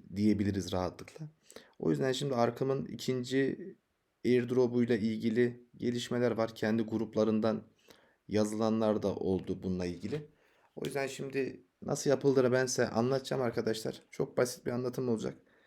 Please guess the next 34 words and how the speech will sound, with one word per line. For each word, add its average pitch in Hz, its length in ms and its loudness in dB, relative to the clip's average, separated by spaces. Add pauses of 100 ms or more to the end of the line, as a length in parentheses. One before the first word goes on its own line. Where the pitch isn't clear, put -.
(300)
Hızlı 139 240 0
bir - 60 -8
şekilde 120 340 -2
hemen 107 240 -4
başlayalım. 123 540 -2
Arkama 139 500 0
ben 135 260 2 (140)
videonun 131 360 0
altına 123 420 -2 (200)
size 127 300 -2
linki 127 280 0
bırakacağım 127 460 0
zaten. 101 400 -4 (680)
O 156 140 2
linke 139 280 0
girip, 147 420 -2 (320)
e, - 120 -8
çok - 220 -4
hızlı 151 200 2
bir 127 60 -4
şekilde 120 520 2
üye 135 180 4
olabil-, 123 440 4
üye 135 200 4
olabiliyorsunuz 120 800 4
zaten. 95 340 -6
Üye 143 160 4
olduktan 139 420 4
sonra 123 260 -2
karşınıza 127 680 0 (580)
böyle 139 300 4
bir 127 180 0
arayüz 123 340 4
gelecek. 101 500 -2